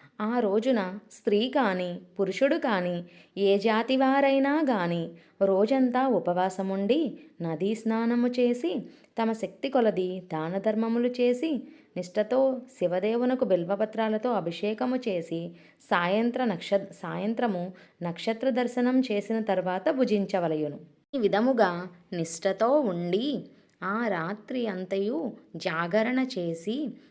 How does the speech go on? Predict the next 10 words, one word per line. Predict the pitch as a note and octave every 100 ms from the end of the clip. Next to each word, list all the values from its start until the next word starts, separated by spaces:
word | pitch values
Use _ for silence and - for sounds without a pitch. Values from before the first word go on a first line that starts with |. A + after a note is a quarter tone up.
| _ _ _ -
పురాణ | F#3 F#3+ G#3 B3+
పఠనమొనరించి, | C4+ C4 B3+ B3 G3+ D#3+ E3 F3+ F#3 F#3 A#3+ D#4+ B3+ - - _ _ _ _ _ _ _ _ -
తెల్లవారిన | E3+ F3 G#3 A3 A#3 B3 B3+ C4
తరువాత | B3+ B3 A#3+ A3+ A3+ A3 F#3+ F#3 F#3 - _ _ -
నదికి | E3+ D3 F#3+ B3+
స్-, | C4 -
వెళ్ళి | F3 E3+ F#3+ C#4 A3
స్నానమాచరించి, | - F#3 D3+ D#3+ A3+ A3+ F3+ F3 F#3 F#3 F#3+ F#3+ C4 C4+ - - _ _ _ _ _ _ _ _ _ _ _ _ _ _ _ _ _ -
తిలాదానము | F3 F3 G3+ G#3+ A3 A3+ A#3+ A#3+
చేసి, | B3 G3 E3+ E3+ B3 D4+